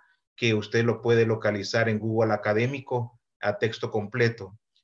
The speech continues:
eh, ingresando por el nombre de, de su servidor. Eh, es importante que usted sepa que no se, no se vuelve uno experto en esto.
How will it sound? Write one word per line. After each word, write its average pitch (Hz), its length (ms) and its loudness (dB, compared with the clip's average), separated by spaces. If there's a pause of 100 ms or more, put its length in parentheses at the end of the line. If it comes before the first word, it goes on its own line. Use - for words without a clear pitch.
(120)
eh, 110 400 2
ingresando 110 680 0
por 117 160 2
el 101 160 0
nombre 113 300 2
de, 101 280 -2
de 95 180 -6
su 98 140 -10
servidor. 92 520 -8 (880)
Eh, 110 580 2
es 135 160 -4
importante 156 680 0
que 127 120 -2
usted 117 300 -2
sepa 131 400 0
que 101 640 0 (400)
no 113 280 2
se, 151 220 -6
no 120 440 2
se 139 140 0
vuelve 131 400 2
uno 131 220 0
experto 131 760 0
en 110 120 0
esto. 131 500 -8